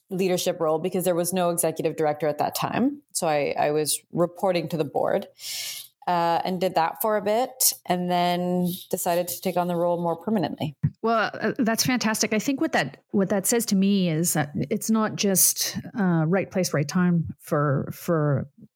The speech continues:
Speaker 2: for people like you and in your position, uh, leading an organization. It's also that you were there and present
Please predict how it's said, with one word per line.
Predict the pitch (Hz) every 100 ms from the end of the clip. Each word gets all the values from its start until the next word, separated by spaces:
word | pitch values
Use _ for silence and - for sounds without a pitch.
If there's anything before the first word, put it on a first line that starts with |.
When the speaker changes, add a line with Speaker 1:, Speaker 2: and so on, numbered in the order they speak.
| _
Speaker 2:
for | - 180
people | 196 180 170
like | 165 160
you | 170
and | 165 170
in | 170
your | 170
position, | - 165 165 170 165 160 147 - -
uh, | - -
leading | 196 202 190
an | 170
organization. | 175 170 165 175 180 175 170
It's | -
also | 196 240 254
that | 208 -
you | 190
were | 180 170 165 - - - _ _ _
there | 170 196 196 190 196 -
and | 180 160
present | - - 185 170 - -